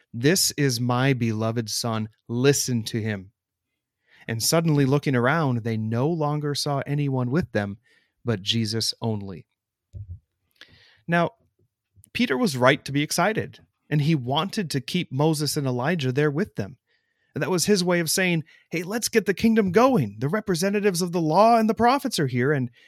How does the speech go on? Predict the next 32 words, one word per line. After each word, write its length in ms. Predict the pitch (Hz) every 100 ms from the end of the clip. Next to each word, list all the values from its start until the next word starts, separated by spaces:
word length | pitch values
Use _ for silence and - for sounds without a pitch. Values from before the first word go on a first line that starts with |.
| -
and 120 | 170
they 120 | 202
are 120 | 226 208
witnesses 640 | 156 240 175 151 170 156
to 140 | - 165
you, 420 | 123 127 247 214
Lord." 440 | 117 107 110 170 - _ _ _ _ _ _ _ _ _ _ _ _ _ _ -
But 120 | -
remember, 440 | 123 147 202 131
it 160 | - 170
was 220 | 156 131
necessary 800 | 127 170 - 175 - 143 135 139
for 200 | 135 139
Jesus 800 | 120 107 113 107 107 110 - - _
first 680 | - - 147 107 - - -
to 100 | 139
die. 420 | 120 143 165 127 - _ _ _ _ _ _ _ _ _ _ _ -
You 80 |
see, 240 | 147 208 -
if 100 | 143
Jesus 360 | 180 254 240
did 160 | - 180
not 260 | 170 160 123
die, 340 | 185 190 139
there 220 | 127 139
would 240 | 147 147 113
basically 460 | 147 240 196 135
be 160 | 120 131
an 100 | 120 -
empty 340 | 160 - 123
kingdom, 440 | - 196 120 107
for 340 | 127 120 113